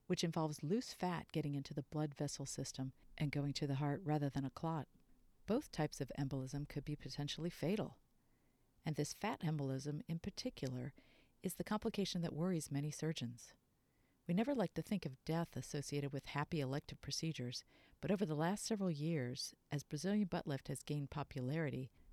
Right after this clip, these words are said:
the number of spontaneous patient deaths seem to be mysteriously and alarmingly high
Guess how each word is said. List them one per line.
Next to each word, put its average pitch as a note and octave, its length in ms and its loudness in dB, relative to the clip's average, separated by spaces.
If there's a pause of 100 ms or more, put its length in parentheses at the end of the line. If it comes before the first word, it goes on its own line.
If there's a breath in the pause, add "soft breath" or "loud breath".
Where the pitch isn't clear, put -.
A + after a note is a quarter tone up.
(140)
the D#3 80 0
number F#3 360 6
of D3+ 160 0
spontaneous F3 720 0
patient D3 460 -2
deaths - 480 2
seem D#3+ 340 -2
to D3+ 120 -2
be C#3 360 2
mysteriously F#3 760 2
and C#3+ 100 2
alarmingly D3 520 2
high C#3+ 520 0